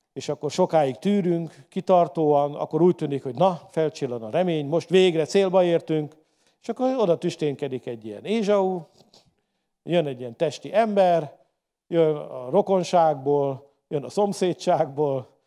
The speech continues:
jön a munkahelyen, jön az oskolába, jön az egyházba, jön az akárhonnan, és elállja az utat.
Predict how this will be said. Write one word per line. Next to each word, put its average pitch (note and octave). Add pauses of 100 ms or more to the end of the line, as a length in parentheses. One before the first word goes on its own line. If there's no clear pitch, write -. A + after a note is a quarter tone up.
(240)
jön E3+
a C3
munkahelyen, D3+ (480)
jön E3+
az C#3
oskolába, D#3+ (360)
jön G#3
az C3
egyházba, D#3 (180)
jön G#3
az C#3+
akárhonnan, D#3 (420)
és A3 (360)
elállja C3+
az C#3+
utat. -